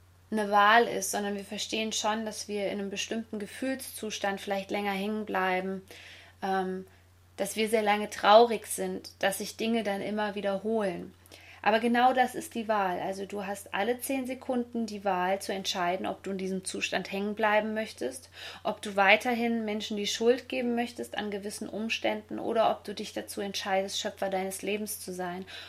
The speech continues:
ob du dich für die positiven Emotionen entscheidest. Und wir treffen ganz oft einfach nicht die Wahl,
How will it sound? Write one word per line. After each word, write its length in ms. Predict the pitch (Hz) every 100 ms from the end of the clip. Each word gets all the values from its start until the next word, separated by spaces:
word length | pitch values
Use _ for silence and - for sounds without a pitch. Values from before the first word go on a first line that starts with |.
| -
ob 160 | 208
du 100 | -
dich 220 | 202 208 -
für 100 | 190
die 120 | 190
positiven 640 | - 226 214 208 202 190
Emotionen 560 | 196 196 190 - 185 190
entscheidest. 580 | 196 - 185 185 196 -
Und 140 | 196
wir 100 | 190
treffen 400 | - 214 208 214
ganz 320 | 196 196 202 -
oft 340 | 196 190 -
einfach 380 | 185 190 202 -
nicht 200 | 196 -
die 140 | 190
Wahl, 340 | 185 185 202